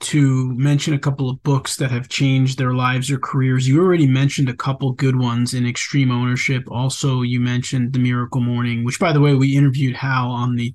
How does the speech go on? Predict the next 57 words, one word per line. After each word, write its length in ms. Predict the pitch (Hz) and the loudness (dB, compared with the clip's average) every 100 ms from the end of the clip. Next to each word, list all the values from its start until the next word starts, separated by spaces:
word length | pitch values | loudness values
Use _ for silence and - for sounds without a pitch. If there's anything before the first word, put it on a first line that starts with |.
| _ | _
Engineering 400 | 143 123 127 123 | -2 0 0 -2
Career 220 | 127 135 127 | -2 -4 -2
Coach 240 | 135 123 | -4 -4
podcast. 360 | 135 127 127 - | -4 -4 -4 -2
So 120 | 135 | 0
I'll 120 | 147 | 2
link 260 | 127 135 143 | 2 0 0
to 80 | |
that 200 | 151 151 | -2 -2
for 100 | 147 | -2
those 160 | 143 135 | 0 2
of 40 | |
you 80 | 143 | 0
that 100 | 139 | 0
want 160 | 120 120 | -2 -2
to 60 | |
hear 180 | 127 127 | -2 0
him 140 | 127 127 | 0 0
walk 240 | 123 - | -4 -4
through 120 | 120 | -4
his 220 | 123 127 - _ | -4 -6 -12 _
process. 480 | - 123 - 165 143 _ _ _ | -4 -4 -2 -4 -4 _ _ _
I 120 | 160 | 0
want 200 | 185 226 | 2 2
to 80 | 170 | 0
ask 360 | 170 180 - 156 | 0 0 -2 0
you, 120 | 151 | 2
and 120 | 160 | 2
you 80 | 196 | 2
can 120 | 185 | 0
mention 320 | 170 156 170 | 0 0 -2
a 60 | 147 | -2
couple 240 | 147 147 | -2 -2
of 80 | 135 | -2
books 220 | 151 - | -2 -2
here, 120 | 147 | -4
but 120 | 131 143 | -2 0
also 280 | 170 - | -2 -2
I 40 | 175 | 0
want 160 | 156 | 0
to 60 | 143 | -2
ask 340 | 147 147 - | -2 -4 -4
you 100 | 151 | -4
from 260 | 143 143 147 156 | -4 -2 -2 -2
everything 340 | 147 143 143 | 0 4 4
you've 260 | 147 156 135 | 4 2 2
been 180 | 147 127 | 2 2
doing 480 | 139 131 127 123 - - _ _ | 0 -2 -4 -6 -10 -20 _ _
from 160 | 147 131 | -2 0
a 20 | |
strategy 640 | - - 151 156 139 135 | 0 -2 0 0 0 -2
perspective 580 | 131 131 - 127 - 127 | -4 -6 -6 -6 -6 -8
too. 320 | - 170 139 | -2 0 2
Maybe 260 | 131 127 131 | 2 0 0
there's 220 | 131 - | -2 0
some 180 | 143 123 | 0 0
books 560 | 139 131 - - - | -2 -6 -6 -10 -12